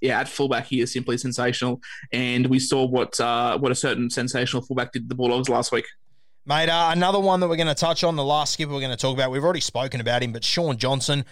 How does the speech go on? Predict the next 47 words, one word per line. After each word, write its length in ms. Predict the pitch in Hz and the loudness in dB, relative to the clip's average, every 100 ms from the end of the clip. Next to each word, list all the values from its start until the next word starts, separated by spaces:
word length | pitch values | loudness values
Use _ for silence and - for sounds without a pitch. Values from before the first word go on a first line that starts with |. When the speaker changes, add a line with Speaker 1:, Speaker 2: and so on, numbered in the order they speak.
| - - | -12 -2
Speaker 2:
obviously 240 | 170 156 | 0 0
the 60 | 139 | 0
last 240 | 131 127 | 0 0
few 160 | 135 113 | -2 -4
weeks 280 | 120 127 - | -2 -4 -4
he's 140 | 117 | -4
essentially 540 | 107 - 131 127 110 104 | -4 -4 -4 -4 -6 -4
scored 380 | - 123 120 | -4 -4 -6
exclusively, 760 | 107 - - 131 - 113 107 101 - - - | -4 -6 -2 -4 -4 -4 -4 -4 -10 -20 -8
uh, 260 | 120 123 120 | -2 0 0
seventy 460 | - 160 139 135 | 0 0 0 -2
odd 220 | 123 120 | -2 -4
points, 480 | - 143 151 143 - | -4 -4 -4 -4 -6
uh, 300 | 135 135 135 | -4 -2 -4
in 200 | 160 165 | -2 -2
this 220 | 156 151 - | 0 -2 -2
game 400 | 143 143 139 127 - - - - - | 0 2 0 -2 -8 -20 -20 -18 -4
against 280 | 143 160 | 0 0
the 40 | 151 | 0
New 140 | 156 | 0
Zealand 300 | 147 160 143 | 2 2 2
Warriors, 500 | 135 151 147 143 127 | 4 4 4 2 -2
two 320 | - - 233 | -6 -2 0
teams 400 | 214 180 175 151 | 2 2 2 -2
that 240 | 147 139 131 - | -4 -4 -6 -4
are 220 | 147 139 | -4 -2
really 340 | 143 240 247 | 0 2 2
competitive, 560 | 143 113 147 156 120 110 | 0 -4 -2 -2 -4 -10
but 140 | 107 | -8
they 100 | 127 | -6
do 180 | 127 180 | 0 0
leak 300 | 131 143 143 | 2 -2 -2
points 340 | 135 127 110 | -6 -6 -6
left, 240 | 120 127 - | -6 -6 -2
right 140 | 117 | -2
and 100 | 107 | -2
centre, 280 | - 123 113 | -6 -6 -4
especially 460 | - - 147 151 127 | -4 -4 -2 -2 -2
the 100 | 113 | -4
New 160 | 120 | -4
Zealand 340 | 107 117 104 107 | -2 -4 -4 0
Warriors. 460 | 123 120 120 104 | 0 0 -4 -6
They 80 | 104 | -6
sort 240 | - 131 | -2 -2
of 80 | 104 | -2
play 200 | 123 117 | -2 0
a, 140 | 110 | 0